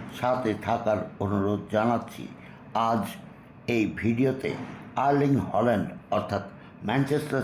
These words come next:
সিটিতে যে দুর্দান্ত নরওয়ের ফুটবলার স্ট্রাইকার খেলছেন, তাকে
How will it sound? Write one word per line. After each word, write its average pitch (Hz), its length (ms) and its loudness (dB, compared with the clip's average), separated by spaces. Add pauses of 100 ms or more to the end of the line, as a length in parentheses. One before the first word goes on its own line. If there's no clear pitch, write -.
সিটিতে 123 460 0 (720)
যে 113 160 4 (960)
দুর্দান্ত 151 560 2 (320)
নরওয়ের 127 500 2 (180)
ফুটবলার 120 580 2 (580)
স্ট্রাইকার 127 560 2 (180)
খেলছেন, 135 440 0 (600)
তাকে 156 340 2